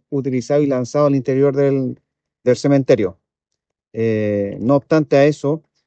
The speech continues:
eh, las personas igual lograron ingresar un, un, una torta de fuego de artificio,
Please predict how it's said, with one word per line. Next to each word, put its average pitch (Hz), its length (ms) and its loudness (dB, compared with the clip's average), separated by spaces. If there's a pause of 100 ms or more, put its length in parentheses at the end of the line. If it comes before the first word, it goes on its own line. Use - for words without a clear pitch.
(200)
eh, 101 200 -8
las 113 220 -2
personas 139 320 -2
igual 135 240 2
lograron 139 580 2 (460)
ingresar 131 520 0
un, 151 260 0
un, 151 640 0 (240)
una 143 240 2
torta 156 340 4
de 131 80 2
fuego 147 160 0
de 135 60 0
artificio, 170 560 -6